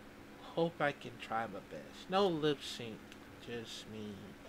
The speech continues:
trying my best to figure this out. So, yeah. But, um, but yeah, man, um,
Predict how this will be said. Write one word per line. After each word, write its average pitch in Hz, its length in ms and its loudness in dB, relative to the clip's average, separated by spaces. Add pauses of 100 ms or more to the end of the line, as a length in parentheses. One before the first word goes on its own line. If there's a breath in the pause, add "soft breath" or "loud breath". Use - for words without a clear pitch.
(760 loud breath)
trying 107 520 2
my 95 280 -8
best - 300 -10
to - 60 -12 (480)
figure 98 260 -4 (120)
this - 160 -10 (120)
out. - 420 -12
So, - 60 -12 (840)
yeah. - 260 -10 (2500 loud breath)
But, 151 180 4
um, 165 500 10 (1400)
but 147 120 0
yeah, 165 240 6
man, 151 460 2 (200)
um, 135 640 -4